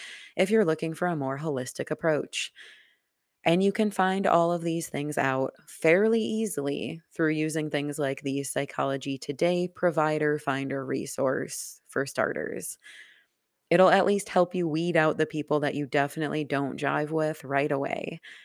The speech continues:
And then during your first sessions,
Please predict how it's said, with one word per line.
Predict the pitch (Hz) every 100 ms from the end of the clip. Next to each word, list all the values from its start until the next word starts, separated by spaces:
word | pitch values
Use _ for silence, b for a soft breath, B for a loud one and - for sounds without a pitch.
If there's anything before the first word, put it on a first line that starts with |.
| B B B B -
And | 160
then | 160 156
during | 160 170 170
your | 156
first | - 170 -
sessions, | 185 180 220 220 240 240 -